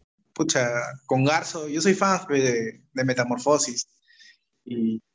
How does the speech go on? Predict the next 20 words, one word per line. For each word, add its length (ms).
ya, 340
pues, 120
eso 100
se 60
sintió 360
bien 160
chévere, 400
que 100
él, 240
él 200
me 60
escriba, 360
¿no? 120
Porque, 300
o 40
sea, 280
si 200
no 260
nos, 420
hola, 640